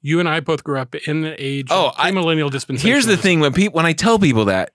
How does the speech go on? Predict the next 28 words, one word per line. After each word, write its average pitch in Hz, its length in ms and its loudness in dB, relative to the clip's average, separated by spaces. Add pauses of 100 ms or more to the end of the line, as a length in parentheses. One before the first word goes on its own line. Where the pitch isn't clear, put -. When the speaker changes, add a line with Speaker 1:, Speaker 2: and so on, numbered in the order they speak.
Speaker 2:
they 147 120 0
come 196 220 2
to 170 60 2
me 139 100 2
like, 110 300 0
"Oh, 220 180 2
what 202 200 0
you 226 80 -2
got?" 226 140 2
I'm 180 100 2
like, 170 180 2 (440)
Speaker 1:
Like 156 140 -4
Speaker 2:
No, 190 60 4
Speaker 1:
your 214 80 4
Speaker 2:
no, 233 60 4
no, - 60 4
Speaker 1:
parent-, 240 140 4
Speaker 2:
no, - 60 2
Speaker 1:
your - 60 4
Speaker 2:
listen, 208 160 2
Speaker 1:
parents 165 100 2
Speaker 2:
time 202 160 2
Speaker 1:
think 202 100 2
Speaker 2:
out, 156 60 0
Speaker 1:
you're 151 80 0
a 139 40 0
Speaker 2:
time 180 200 0
out, - 20 2